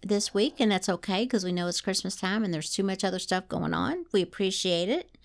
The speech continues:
Our Patreons are Travis Overcash and Jesse Sanchez. Thank you guys for your patronage. We for, uh, you know, just wanna say thank you for doing that because it does help support the show, and we appreciate you guys more than you'll ever know.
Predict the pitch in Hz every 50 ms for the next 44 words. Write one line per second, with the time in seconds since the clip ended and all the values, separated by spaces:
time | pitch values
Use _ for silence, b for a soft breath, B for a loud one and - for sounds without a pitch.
0 | b b b b b b - 185 - - 226 214 214 214 208 208 208 214 226 233
1 | - 175 - - - 202 196 196 208 214 - - - 202 196 202 202 - 247 226
2 | 214 233 294 339 - - - - - - - - - - - - - 180 175 170
3 | 170 165 - 190 202 - 226 214 220 - 214 180 160 - - 185 131 143 151 -
4 | 180 180 180 - 185 185 180 175 180 - - - 175 143 - - 202 190 190 -
5 | 180 190 196 196 214 - 196 185 190 - 185 180 190 - _ b b b b b
6 | b b b b b - - 175 175 151 117 92 78 - - 50 50 - - _
7 | _ _ _ - 202 185 160 - 60 50 - - - - _ _ _ _ - _
8 | _ 202 - - 262 240 247 247 233 220 214 - 226 190 190 - 185 180 170 -
9 | 170 170 180 160 170 170 165 165 170 170 160 156 147 165 - - 175 160 156 180
10 | 170 175 180 180 - - 185 165 - - 170 165 - - 180 170 - 160 156 -
11 | - 170 160 160 160 160 - - 160 165 165 165 160 - - 180 175 - 170 151
12 | - 82 151 151 160 156 151 151 - 156 151 156 143 147 143 131 107 135 - 131
13 | 117 90 80 62 -